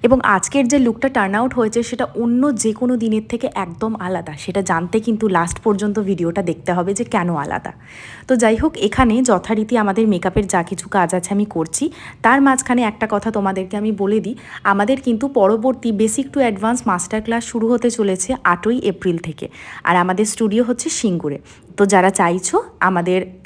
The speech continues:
ক্লাসেতে জয়েন করতে, তারা কিন্তু অবশ্যই আমাদের সাথে যোগাযোগ করতে পারো by phone or WhatsApp। স্ক্রিনে যাচ্ছে আমাদের নাম্বারটা।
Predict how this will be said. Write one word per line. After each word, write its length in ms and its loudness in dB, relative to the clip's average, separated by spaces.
ক্লাসেতে 440 4
জয়েন 240 2
করতে, 320 -2
তারা 200 2
কিন্তু 320 -6
অবশ্যই 680 2
আমাদের 320 0
সাথে 260 -2
যোগাযোগ 400 0
করতে 260 0
পারো 300 4
by 220 4
phone 460 2
or 180 6
WhatsApp। 400 0
স্ক্রিনে 420 2
যাচ্ছে 320 0
আমাদের 320 2
নাম্বারটা। 540 -2